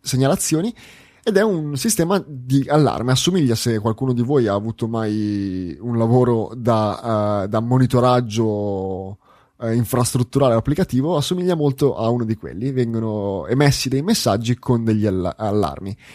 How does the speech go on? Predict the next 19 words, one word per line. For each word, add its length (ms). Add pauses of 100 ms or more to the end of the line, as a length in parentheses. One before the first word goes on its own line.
(260)
Ehm, 640
in 60
questo 240
caso, 320 (280)
ovviamente, 560
si 120
tratta 260
di 180
una 300
s-, 240 (120)
uno 280
screenshot 500
preso 240
durante 280
una 80
simulazione, 720 (420)
dove 640
vedete 600
Fire, 600